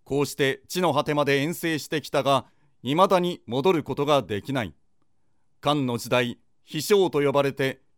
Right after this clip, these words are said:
郷土の本拠地、龍城をついた李光のような人物が、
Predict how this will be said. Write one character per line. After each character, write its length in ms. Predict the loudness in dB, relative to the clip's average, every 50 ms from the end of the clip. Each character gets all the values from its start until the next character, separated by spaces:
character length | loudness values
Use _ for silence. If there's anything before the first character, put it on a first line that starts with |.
| _ _
郷 220 | 2 4 4 4
土 100 | 4 2
の 100 | -2 -2
本 220 | -4 -4 -6 -6 -2
拠 140 | -4 -4 -4
地、 200 | -4 -10 -12 -14 _ _ _ _ _ _ _ _ _ _
龍 220 | _ -2 -2 0 0
城 320 | 0 0 2 2 2 0
を 60 | -2 -2
つ 100 | -2 -4
い 100 | -4 -2
た 260 | 0 0 0 0 -2 -8 _ _ _ _
李 140 | -6 -6 -4
光 240 | 0 2 2 2 2
の 120 | 2 0
よ 160 | 0 0 0
う 40 | 0
な 120 | 0 -2 -2
人 240 | -2 -4 -4 -4
物 220 | -4 -6 -8 -4 0
が、 200 | 0 0 0